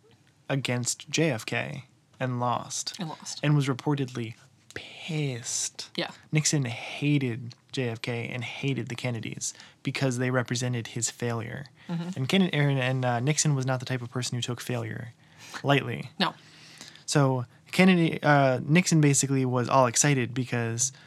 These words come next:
Speaker 1: um, Lyndon Johnson decided he wasn't gonna run again. Um, he was gonna run against, um, Nixon was gonna run against Humphrey, who was, you know, not a bad candidate, but he was just kind of, like, middle of the road, not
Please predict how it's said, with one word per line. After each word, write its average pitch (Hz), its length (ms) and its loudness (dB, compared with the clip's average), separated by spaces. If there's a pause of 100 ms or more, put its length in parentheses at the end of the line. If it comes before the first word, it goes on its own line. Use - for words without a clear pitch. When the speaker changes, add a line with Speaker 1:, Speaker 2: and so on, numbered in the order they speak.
(280)
Speaker 1:
um, 120 480 0 (880)
Lyndon 147 300 6
Johnson 143 460 4
decided 135 320 2
he 135 80 0
wasn't 123 220 -4
gonna 143 120 0
run 135 180 0
again. 127 460 -2 (480)
Um, 113 520 2 (360)
he - 120 2
was 143 100 6
gonna 143 160 6
run 131 180 2
against, 127 580 -2
um, 120 460 0 (160)
Nixon 147 300 2
was 131 80 2
gonna 131 140 0
run 127 160 2
against 120 500 -2 (140)
Humphrey, 143 460 0
who 139 180 -2
was, 127 500 -2
you - 160 -4
know, 143 160 0
not 147 260 4
a 135 60 0
bad 120 480 -4
candidate, 160 500 2
but 123 80 -4
he 131 140 -4
was 123 240 -4
just - 260 -6
kind 127 220 -2
of, 120 160 -8
like, 120 260 -8 (380)
middle 135 300 0
of 131 80 2
the 127 60 -2
road, 123 600 0
not 120 320 0